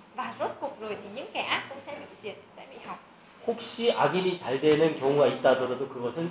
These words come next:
Speaker 2: 잠깐이다.
Speaker 1: Còn nếu như mà có những người ác mà họ vẫn sống tốt thì cũng chỉ là trong chớp nhoáng thôi.
Speaker 2: 그러니 돌이켜 회개해라.
Speaker 1: Vì thế nên ông hãy ăn năn và quay trở lại.
Speaker 2: 거기에 대해서 욥은 "나는 죄가 없다.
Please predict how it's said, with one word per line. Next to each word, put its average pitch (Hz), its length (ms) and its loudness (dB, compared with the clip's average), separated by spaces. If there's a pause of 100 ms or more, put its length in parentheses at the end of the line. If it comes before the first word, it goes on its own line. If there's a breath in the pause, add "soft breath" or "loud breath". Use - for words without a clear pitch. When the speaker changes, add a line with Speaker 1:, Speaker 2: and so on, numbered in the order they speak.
Speaker 2:
잠깐이다. 196 800 0
Speaker 1:
Còn 269 220 -4
nếu 330 200 2
như 415 180 2
mà 339 140 0
có 254 340 0
những 370 240 -6
người 320 120 2
ác - 240 4
mà - 60 2
họ 262 180 2
vẫn 277 180 -10
sống 277 160 -12
tốt 427 220 0
thì 285 140 -12
cũng 262 100 -16 (120)
chỉ 220 120 -10
là 208 240 -6
trong 269 160 -8 (200)
chớp 381 220 -4
nhoáng 214 300 -12
thôi. 285 160 -8 (500)
Speaker 2:
그러니 151 420 4 (100)
돌이켜 131 440 -6
회개해라. 123 380 -6 (140)
Speaker 1:
Vì 226 100 -12
thế 226 180 -10
nên 294 180 -4
ông 269 240 -6
hãy 269 120 -10
ăn 294 280 -12
năn 285 240 -10
và 226 80 -6 (100)
quay 247 140 -6 (120)
trở 185 80 -14
lại. 185 160 -14 (320)
Speaker 2:
거기에 156 220 2
대해서 143 340 6
욥은 123 520 4 (400)
"나는 165 380 4
죄가 147 280 4
없다. 127 440 6